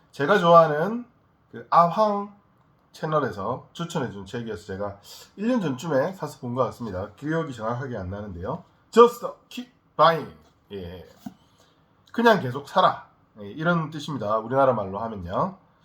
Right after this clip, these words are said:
당신을 부자로 만들어줄 세 개의 단어. Just Keep Buying.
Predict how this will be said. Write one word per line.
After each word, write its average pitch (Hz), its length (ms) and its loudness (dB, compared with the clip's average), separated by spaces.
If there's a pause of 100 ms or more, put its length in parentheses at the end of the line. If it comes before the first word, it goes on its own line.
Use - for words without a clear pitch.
(300)
당신을 233 760 2
부자로 165 440 2
만들어줄 139 680 0 (320)
세 151 240 -2
개의 202 260 8
단어. 101 380 -2 (300)
Just 170 260 2 (160)
Keep 127 200 -8
Buying. 87 280 -2